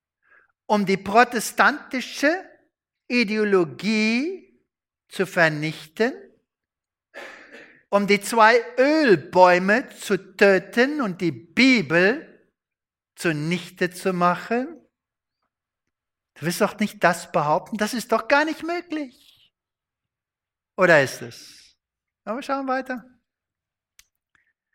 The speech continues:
Auferbaut, Epheser zwei, zwanzig bis zweiundzwanzig, auf der Grundlage der Apostel und Propheten, während Jesus Christus selbst der Eckstein ist,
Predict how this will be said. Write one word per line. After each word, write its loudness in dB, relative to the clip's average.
Auferbaut, 6
Epheser 0
zwei, 4
zwanzig -2
bis -8
zweiundzwanzig, -4
auf -4
der -2
Grundlage -2
der 0
Apostel -4
und -6
Propheten, -6
während -2
Jesus 0
Christus -6
selbst 0
der -2
Eckstein -4
ist, -14